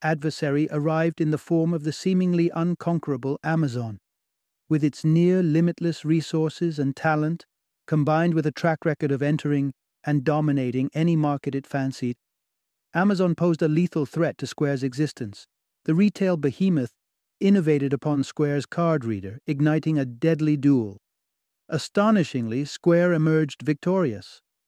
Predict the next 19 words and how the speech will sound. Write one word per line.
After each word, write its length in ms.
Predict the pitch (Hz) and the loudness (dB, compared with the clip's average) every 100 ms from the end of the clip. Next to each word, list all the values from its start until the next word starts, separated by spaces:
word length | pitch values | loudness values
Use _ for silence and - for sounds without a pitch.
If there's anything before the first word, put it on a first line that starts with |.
| _ _ _ _ _ _ | _ _ _ _ _ _
The 100 | 143 | -6
salient 500 | - 185 220 220 202 | 0 2 4 2 2
lesson 360 | 170 165 165 135 | 0 0 0 0
here 260 | 143 135 | 2 0
is, 420 | 120 110 113 - - _ _ _ | -2 -4 -8 -14 -20 _ _ _
Square 480 | - - 165 175 190 | -18 -2 2 4 2
held 260 | 156 175 | 0 0
its 160 | 160 156 | 0 -2
ground 520 | - 156 139 117 120 | 0 0 2 -2 -4
against 360 | 127 143 139 - | -2 0 -2 -4
formidable 560 | 139 135 165 175 170 | -2 0 2 2 2
rivals 500 | 160 139 139 131 131 | 2 0 0 -2 -4
by 200 | - 131 | -4 -6
staying 480 | 131 - 156 151 147 | -8 -4 0 2 0
true 460 | - - 202 131 123 | -2 0 2 2 0
to 180 | - 135 | -2 -2
its 140 | 127 | -2
core 320 | - 156 151 | -2 0 0
values. 680 | 139 160 147 113 104 95 - | 0 0 -2 -4 -6 -12 -20